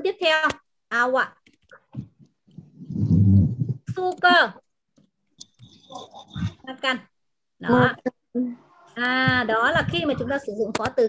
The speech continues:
ca. Thì hai câu này là một nghĩa. Hai câu là một nghĩa. "Awak suka makan apa?" hoặc là "Apa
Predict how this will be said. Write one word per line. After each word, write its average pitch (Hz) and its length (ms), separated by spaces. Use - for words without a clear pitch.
ca. 262 260
Thì 330 80
hai 392 220
câu 381 240
này 311 160
là 269 80
một 262 180
nghĩa. 262 280
Hai 311 100
câu 320 200
là 294 60
một 233 160
nghĩa. 240 240
"Awak 339 320
suka 349 340
makan 330 340
apa?" 330 480
hoặc 269 240
là 208 100
"Apa 359 280